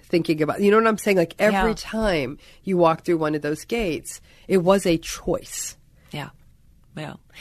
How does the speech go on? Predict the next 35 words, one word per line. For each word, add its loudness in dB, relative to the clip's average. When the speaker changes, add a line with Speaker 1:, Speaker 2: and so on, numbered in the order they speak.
Speaker 2:
So -6
the -4
secret -6
he -2
kept -8
from -4
himself -6
was, -4
w-, -6
what -2
should -4
he -2
have -4
been -2
saying -6
in -8
his -8
mind -4
at -10
that -6
moment? -4
"I 0
have -6
fallen -2
for -6
someone -4
else. -4
I -2
need -4
to 0
Speaker 1:
Mm-hmm. 0
Speaker 2:
examine -4
my -4
marriage." -10
Was -8